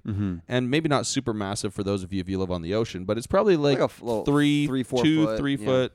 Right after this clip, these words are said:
Speaker 2: three, two to four foot high wave, and then you, and you're going about ten miles an hour in a
Speaker 1: Mm-hmm.
Speaker 2: boat, so pretty slow, and then you get on this, like, m-, very s-, like, half-size surfboard, and then you can actually surf on that wave. You can
Speaker 1: Mm-hmm.
Speaker 2: find the pocket, and you can basically,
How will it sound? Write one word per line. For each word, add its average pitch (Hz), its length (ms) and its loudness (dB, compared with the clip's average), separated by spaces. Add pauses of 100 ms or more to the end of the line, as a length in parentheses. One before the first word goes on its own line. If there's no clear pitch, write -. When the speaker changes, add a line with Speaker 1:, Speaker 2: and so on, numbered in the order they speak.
(340)
Speaker 2:
three, 151 180 -2 (120)
two 208 140 -2
to 196 100 2 (120)
four 139 180 6
foot 139 180 2
high 123 180 4
wave, 98 340 0 (480)
and 131 140 -2
then 143 140 2
you, 139 180 2 (180)
and 123 80 -4
you're 123 100 0
going 135 160 4
about 127 220 2
ten 175 280 -2
miles 139 340 0
an 123 80 -6
hour 101 240 2
in 110 80 0
a - 20 2
Speaker 1:
Mm-hmm. 101 100 2
Speaker 2:
boat, 92 180 2
so 98 120 -4
pretty 175 280 -2
slow, 98 460 -2 (300)
and 117 140 -4
then 127 80 0
you 120 80 0
get 143 140 4
on 151 160 2
this, 139 180 -4
like, 110 240 -2 (280)
m-, 104 200 -10 (220)
very 123 260 0
s-, - 240 -4
like, 95 200 -6 (120)
half-size 123 540 0
surfboard, 98 560 0
and 107 120 -4
then 104 120 -4
you 107 100 0
can 107 160 -4
actually 98 380 -4
surf 101 340 -4
on 95 140 -4
that 92 180 -4
wave. 95 380 0 (240)
You 117 80 -6
can 101 100 -4
Speaker 1:
Mm-hmm. 95 80 -6
Speaker 2:
find 110 260 0
the 107 60 -2
pocket, 98 480 -2
and 90 160 -8
you 92 80 0
can 87 200 -8
basically, 92 680 -6